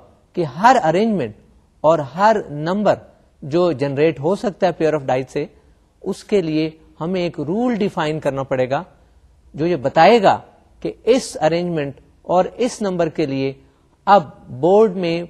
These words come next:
pieces of papers کی ارینجمنٹ کیا ہوگی، آیا ارینجمنٹ تبدیل کی جائے گی یا ارینجمنٹ وہی رہے گی، اور اگر تبدیل ہوگی تو پاسبل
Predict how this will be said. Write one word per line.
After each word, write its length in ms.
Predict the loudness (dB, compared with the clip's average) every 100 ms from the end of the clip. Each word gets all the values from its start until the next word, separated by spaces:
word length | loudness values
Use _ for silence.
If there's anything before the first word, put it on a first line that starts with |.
| _ _ -8
pieces 340 | -6 -6 -4 0
of 160 | 0 -2 -8 -6
papers 340 | -2 -2 -4 -6
کی 180 | -8 -4
ارینجمنٹ 500 | -4 -4 -4 -8 -10 -4
کیا 200 | 0 0
ہوگی، 320 | 0 -6 -10 -16 _ _ _
آیا 360 | -4 2 2 0 -4 -4
ارینجمنٹ 540 | -2 -2 -4 -6 -8 -8
تبدیل 340 | -6 -4 -4
کی 140 | -4 -4
جائے 260 | -2 -4
گی 140 | -6 -10 _ _ _
یا 140 | -4 -2
ارینجمنٹ 580 | -2 -4 -4 -6 -8 -10 _ _ _
وہی 360 | -6 -2 0 0
رہے 280 | 0 -2 -6
گی، 80 | -14 _ _ _
اور 140 | -2
اگر 160 | 0 -2
تبدیل 500 | 0 -2 0 -2 0
ہوگی 360 | 0 0 -2 -8 _ _ _ -8
تو 80 |
پاسبل 600 | -4 0 0 -2 0 0